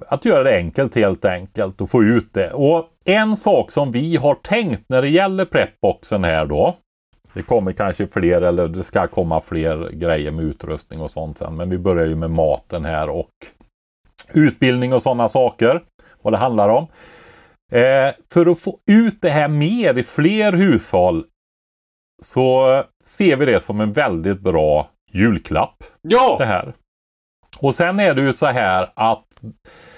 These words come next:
Speaker 1: det var också Pelle som berättade det, tror jag, som har koll på sånt här. Alltså Outmeal-grundaren där. Han sa att de har höjt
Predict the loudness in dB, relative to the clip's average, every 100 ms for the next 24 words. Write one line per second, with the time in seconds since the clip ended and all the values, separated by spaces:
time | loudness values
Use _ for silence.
0 | -20 _ _ _ _ _ -6 -2 -2 -2
1 | -8 -2 -2 0 -2 -2 -2 2 2 0
2 | -4 -4 -4 -6 -6 -6 -8 -8 -10 -10
3 | -10 -8 -8 -8 -12 -10 -10 -10 -10 -8
4 | -6 -4 -2 -4 -6 -10 -8 -10 -14 _
5 | _ -8 -6 -4 -4 -4 -4 -4 -6 -6
6 | -12 _ -8 -4 -2 -4 -8 -8 -2 2
7 | 2 0 -4 -2 0 -2 0 2 4 2
8 | -4 _ -20 _